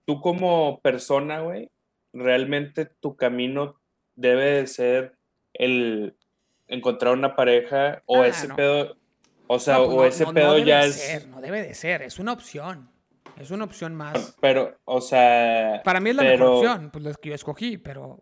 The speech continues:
Speaker 2: pero,
Speaker 1: Sí,
Speaker 2: pero no es que
Speaker 1: pero
Speaker 2: sea la única ni la mejor para todos.
Speaker 1: Bueno, a ver, tú escogiste la monogamia porque nada más tenías una novia, güey. <laughs> Pero si hubieras tenido tres novias, güey,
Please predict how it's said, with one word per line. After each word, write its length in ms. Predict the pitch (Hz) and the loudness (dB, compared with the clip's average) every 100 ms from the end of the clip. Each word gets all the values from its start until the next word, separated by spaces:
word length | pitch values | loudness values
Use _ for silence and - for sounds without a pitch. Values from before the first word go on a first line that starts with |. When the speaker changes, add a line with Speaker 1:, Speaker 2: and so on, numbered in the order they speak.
| _ | _
Speaker 2:
pero, 520 | - 139 131 131 127 127 _ _ _ _ _ _ _ _ _ _ | -18 -16 -16 -18 -20 -20 _ _ _ _ _ _ _ _ _ _
Speaker 1:
Sí, 220 | - - 147 | -12 0 0
Speaker 2:
pero 100 | 131 | 0
no 120 | 143 | -2
es 120 | 147 127 | -4 2
que 60 | |
Speaker 1:
pero 120 | 127 123 | 4 4
Speaker 2:
sea 140 | 113 | 0
la 120 | 147 | -6
única 360 | 143 202 202 170 | -10 -8 -8 -8
ni 80 | 151 | -8
la 100 | 147 | -12
mejor 220 | 143 143 | -14 -16
para 160 | 127 120 | -16 -12
todos. 380 | 214 196 139 _ _ _ _ _ - | -10 -10 -14 _ _ _ _ _ -2
Speaker 1:
Bueno, 260 | 139 139 | 0 2
a 140 | 120 127 | 4 4
ver, 320 | 127 113 95 _ | 4 2 -4 _
tú 140 | - | -4
escogiste 480 | 135 135 165 170 175 | -4 -4 -4 -4 -2
la 100 | 180 | -2
monogamia 680 | 175 151 127 120 127 151 151 | -2 -2 0 0 0 -2 -4
porque 340 | 123 120 117 | -6 -2 -2
nada 200 | 113 107 | -2 -2
más 260 | 117 120 117 | -2 -4 -6
tenías 340 | 113 110 110 | -8 -8 -8
una 180 | 117 98 | -10 -8
novia, 420 | 104 127 123 101 | -2 2 2 0
güey. 140 | - - _ _ _ _ | -4 -20 _ _ _ _
<laughs> 640 | - - - - 269 220 | -2 0 0 2 6 6
Pero 200 | 143 139 | 4 0
si 80 | 131 | 2
hubieras 460 | 131 139 147 156 156 | 4 4 4 -2 -4
tenido 400 | 151 143 147 143 | -4 2 2 0
tres 240 | 135 135 | -2 -4
novias, 480 | 135 131 127 135 139 | -2 -2 0 2 2
güey, 320 | 139 135 131 | 2 2 0